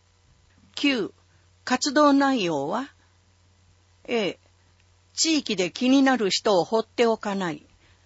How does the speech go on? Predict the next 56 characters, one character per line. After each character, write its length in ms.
誰 260
も 140
が 160
支 140
え 240
合 100
え 80
る 140
ま 120
ち 140
づ 140
く 100
り 100
の 200
お 80
手 160
伝 320
い 40
を 80
し 100
て 120
い 80
ま 160
す。 240
お 120
困 260
り 140
の 100
方 300
と 280
地 240
域 220
や 140
制 300
度 120
を 100
つ 180
な 160
げ 140
る 200
パ 120
イ 80
プ 140
の 160
よ 160
う 60
な 140
役 300
割 260
を 120
担 260
っ 60
て 200
い 120
ま 140
す。 300